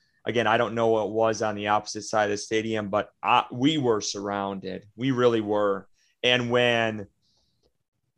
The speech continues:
and why I say there were so many is 'cause when there was,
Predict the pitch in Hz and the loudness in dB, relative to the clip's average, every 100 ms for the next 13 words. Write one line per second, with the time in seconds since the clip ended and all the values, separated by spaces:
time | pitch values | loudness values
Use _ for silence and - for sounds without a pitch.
0 | _ _ _ _ _ _ 131 135 147 160 | _ _ _ _ _ _ -2 4 6 8
1 | 180 143 - 156 156 139 123 117 - 131 | 8 6 4 2 4 2 0 -2 -4 -4
2 | 117 113 117 110 104 - - 120 101 - | -2 -4 -6 -4 -6 -8 -8 -8 -8 -12
3 | _ _ _ 120 120 120 143 165 170 - | _ _ _ -2 -2 4 4 4 2 0
4 | - - | -4 -6